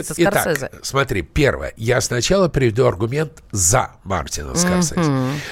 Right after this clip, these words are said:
Speaker 1: В свое время вышла с-, некая программная статья, в которой говорилось о том, что кино современное превращается в аттракцион.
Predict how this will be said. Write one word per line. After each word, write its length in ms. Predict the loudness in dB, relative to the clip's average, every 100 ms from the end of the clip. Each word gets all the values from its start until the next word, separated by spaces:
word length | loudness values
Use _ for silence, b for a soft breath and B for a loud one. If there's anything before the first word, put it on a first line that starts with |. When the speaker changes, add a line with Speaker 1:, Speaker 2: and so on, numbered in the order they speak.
| B
Speaker 1:
В 40 | 2
свое 160 | 2 4
время 320 | 0 -2 -4
вышла 440 | -2 -2 0 -2
с-, 120 | -2 -6 -10
некая 480 | -2 0 2 2 0
программная 880 | 2 2 0 0 2 2 2 0
статья, 460 | 0 -2 -2 -6 -10 B B B B
в 80 | 0
которой 320 | 2 2 2
говорилось 520 | 2 2 2 0 0
о 80 | 0
том, 200 | -2 -4
что 160 | -2 -2
кино 380 | -2 -4 -4 0
современное 680 | 0 2 0 -2 -6 -10 B B B B
превращается 800 | 0 2 0 0 2 0 2 2
в 80 | 2
аттракцион. 680 | 2 0 0 0 0 0